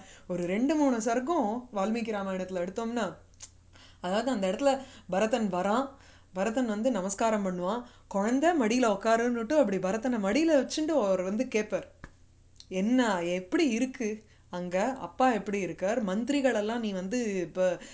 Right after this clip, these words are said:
ராஜ்யத்தை நன்னா," ஏன்னா இது வரைக்கும் அவருக்கு தெரியாதே ராமனுக்கு, அதனால குசலம் விசாரிக்கணும்.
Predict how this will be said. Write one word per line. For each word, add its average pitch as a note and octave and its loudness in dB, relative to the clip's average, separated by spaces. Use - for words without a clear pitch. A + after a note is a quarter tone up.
ராஜ்யத்தை A3+ 2
நன்னா," F#3+ -4
ஏன்னா C#4+ 0
இது G3+ -4
வரைக்கும் C4 2
அவருக்கு A#3 -2
தெரியாதே B3 0
ராமனுக்கு, F#3 -2
அதனால A3 -2
குசலம் C#4 0
விசாரிக்கணும். F#3 -2